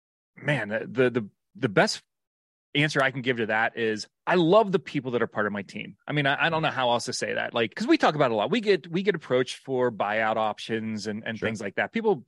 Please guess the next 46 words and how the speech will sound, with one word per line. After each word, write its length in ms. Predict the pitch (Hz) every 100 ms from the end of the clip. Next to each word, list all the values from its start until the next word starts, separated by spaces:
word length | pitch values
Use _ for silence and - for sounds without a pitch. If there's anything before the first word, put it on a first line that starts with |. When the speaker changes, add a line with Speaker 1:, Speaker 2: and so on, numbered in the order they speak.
| -
Speaker 1:
people 260 | 160 180
have 80 | 127 -
made 360 | 104 120 123 - _ _ -
significant 560 | - 156 220 208 196
offers 320 | 113 151 117 -
for 120 | 113
our 100 | 107
company. 420 | 131 160 101 101 - - - _ -
Speaker 2:
Yeah. 60 |
Speaker 1:
And, 420 | 151 151 156 147 139
uh, 500 | - _ _ - - -
you 160 | - 175
know, 120 | 165
it 80 | 170
really 220 | 254 240
comes 200 | 190 147
down 180 | 170 190
to, 80 | -
I'm 80 | 143
still 280 | - 254 220
having 340 | - 156 143
too 160 | - 160
much 200 | 147 -
fun. 340 | 135 110 110 - _ _ 151
You 60 |
know, 100 | 143
my, 220 | 139 147 156
my 160 | 156 156
C 200 | - 190
O 120 | 175
O 200 | 160 170
is 120 | 160
my, 220 | 131 120 -
is 120 | 117
my 120 | 110
best 280 | 104 113 -
friend. 360 | - 160 165 160
I 100 | 127
have 100 | 135
some 200 | - 117
young 260 | 117 135 151
people 360 | 151 160 160
that 120 | 131 123
I'm 240 | 113 113
just, 280 | - 120 -
I 80 | -